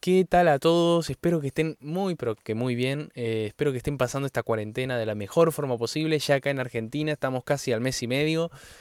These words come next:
No sé qué van a hacer realmente, no sé cómo van a seguir esto. Yo realmente,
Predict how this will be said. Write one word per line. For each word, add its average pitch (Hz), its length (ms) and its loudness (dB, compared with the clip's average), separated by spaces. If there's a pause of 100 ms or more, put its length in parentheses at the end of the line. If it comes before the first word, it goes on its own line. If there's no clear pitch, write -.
(160)
No 170 140 0
sé 131 180 2
qué 117 220 2
van 113 160 4
a 107 60 -2
hacer 117 260 0
realmente, 104 480 -4
no 107 120 -8
sé 113 220 -6
cómo 123 300 0
van 117 160 0
a 107 60 -2
seguir 117 340 -2
esto. 151 360 0 (460)
Yo - 160 2
realmente, 139 460 2